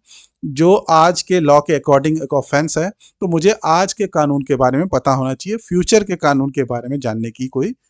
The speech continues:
ज़रूरत नहीं है। आर्टिकल ट्वेंटी वन prohibits the enhancement of punishment। तो पनिशमेंट के ऊपर भी देखा था हमने कि पनिशमेंट और पेनल्टी उतनी ही मिल सकती है जो एग्जिस्टिंग लॉ बताता है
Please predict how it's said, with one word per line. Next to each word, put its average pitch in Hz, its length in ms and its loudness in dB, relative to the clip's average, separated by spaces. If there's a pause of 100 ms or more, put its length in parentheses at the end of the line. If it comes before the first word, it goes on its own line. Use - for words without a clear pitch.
(120)
ज़रूरत 123 400 -4
नहीं 101 300 -10
है। 98 60 -16 (2000)
आर्टिकल 202 420 4
ट्वेंटी 233 280 0
वन 240 160 2
prohibits 196 420 2
the 240 120 2 (100)
enhancement 180 520 0
of 220 140 0
punishment। 156 500 -2 (100)
तो 190 120 -2
पनिशमेंट 185 500 -4
के 220 80 0
ऊपर 208 260 2
भी 202 80 -4
देखा 175 280 -2
था 185 140 -2
हमने 160 280 -6
कि 214 120 -14 (100)
पनिशमेंट 170 520 -4
और 175 220 -2
पेनल्टी 147 460 -4 (100)
उतनी 180 260 -4
ही 208 120 2
मिल 170 160 -2
सकती 156 400 -8
है 185 220 -4 (120)
जो 190 340 -2
एग्जिस्टिंग 156 520 -6
लॉ 151 260 0
बताता 120 500 -4
है 107 60 -14